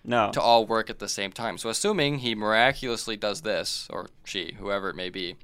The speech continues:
Speaker 1: Yeah.
Speaker 2: Even if they got it working, it would, if,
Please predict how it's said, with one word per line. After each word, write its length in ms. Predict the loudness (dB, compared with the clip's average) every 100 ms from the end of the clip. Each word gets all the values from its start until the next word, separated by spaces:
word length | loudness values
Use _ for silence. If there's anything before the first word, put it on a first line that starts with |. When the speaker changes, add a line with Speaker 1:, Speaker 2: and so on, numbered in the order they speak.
| -14
Speaker 1:
Yeah. 300 | -4 -2 -2 -4 -12 -14 -14 -16 -18 -20 -20 -20 -20 -20 -20 -20 _ -18 -18 -18 -16 0
Speaker 2:
Even 320 | 0 2 2
if 140 | 2
they 120 | 0 2
got 220 | 4 4
it 120 | 2
working, 640 | -2 -2 -2 -6 -10 -12 -16 -20 -20 -14 -2
it 180 | -2 0
would, 240 | -4 -6 -18 _ -20 _ _ _ -20 -20 -16 -4
if, 220 | -4 -4